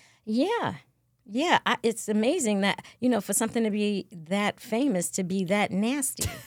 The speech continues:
Speaker 2: So what do you mean nasty? What were some of, like, the,
Speaker 1: Oh, my
Speaker 2: the th-,
Speaker 1: God.
Speaker 2: I was at the men's low, but what was, like, the camp like for you there?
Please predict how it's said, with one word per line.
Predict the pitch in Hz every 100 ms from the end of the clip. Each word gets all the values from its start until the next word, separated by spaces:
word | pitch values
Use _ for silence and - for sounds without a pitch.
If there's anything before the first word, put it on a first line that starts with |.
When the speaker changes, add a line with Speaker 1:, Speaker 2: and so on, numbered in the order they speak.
| - _ -
Speaker 2:
So | - -
what | 190
do | 196
you |
mean | 190 151
nasty? | 147 156 156 151
What | 139
were | 147 151
some | 156 135
of, |
like, | 135 131 131
the, |
Speaker 1:
Oh, | 123 240
my | 185 131 - _
Speaker 2:
the | -
th-, | 139
Speaker 1:
God. | -
Speaker 2:
I | 170
was | 196
at | 180
the | 170
men's | 143 143 135 123
low, | 123 123 113 - _ _
but | 139
what | 147 170
was, | 151
like, | 147 135
the | 135
camp | - 147 127 143 _ -
like | 135 -
for | - 147
you | 131
there? | - 76 - -